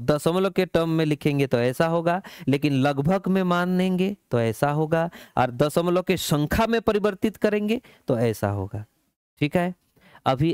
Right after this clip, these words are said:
आपके पास जो परसेंटेज से रिलेटेड सवाल होंगे उसमें ऐसे बहुत सारे पॉइंट वाला क्वेश्चंस पूछा गया है, बड़े बड़े डेटा दिया है, लाखों में दिया है, पेमेंट भी तो मिलता है, दो महीना में ही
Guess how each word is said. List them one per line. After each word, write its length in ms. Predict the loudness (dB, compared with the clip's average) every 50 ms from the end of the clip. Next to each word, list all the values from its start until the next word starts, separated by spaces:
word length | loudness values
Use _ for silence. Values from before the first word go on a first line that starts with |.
| 0 0
आपके 360 | 0 0 0 -4 -2 -4 -4
पास 300 | 0 0 -2 -2 -2 -2 -4
जो 80 | -4 0
परसेंटेज 560 | 0 -2 -2 0 -2 -2 -2 0 0 -2 -2
से 160 | 0 -2 0
रिलेटेड 360 | 0 2 0 0 0 0 -4
सवाल 380 | -2 -2 0 0 2 2 0 0
होंगे 480 | 0 0 0 2 2 0 0 0 -2 -4 _ -14 -20 -18 -16 -4 -2
उसमें 340 | -2 -2 0 0 -2 -2 0 0
ऐसे 320 | 0 0 0 2 0 -2 0
बहुत 300 | 0 0 0 0 -2 0
सारे 220 | 0 0 0 0 -2
पॉइंट 320 | 0 0 0 2 2 0
वाला 240 | 0 0 0 0 -2
क्वेश्चंस 460 | 0 -2 -4 -2 -2 -2 -2 -2 -2 -4
पूछा 320 | -8 -8 -4 -2 -4 -2
गया 220 | -2 -2 -2 -2
है, 160 | -2 -4 -8 -10 _ _ _ _ -8 -2
बड़े 240 | 0 0 0 0
बड़े 240 | 0 0 0 0 2
डेटा 340 | 0 0 0 2 0 0 0
दिया 240 | 2 0 0 2 0
है, 80 | 2
लाखों 500 | 2 2 0 0 -2 -4 -6 -4 -2 -2 0
में 180 | 0 -2 -2
दिया 260 | -2 -2 -2 0 -2 -2
है, 160 | -4 -8 -10 _ _ _ _ _ _ _ _ _ _ _ _ -4
पेमेंट 280 | -2 0 0 0 0 0
भी 100 | -2 0
तो 120 | 0 0 0
मिलता 320 | 0 0 0 0 0 0
है, 240 | 0 0 -2 -2 -2 _ _ _ _ _ _ _ _ _ _ _ _ _ _ _
दो 200 | -2 0 0 2
महीना 300 | 2 0 0 2 0 0
में 120 | 2 2 0
ही 120 | 0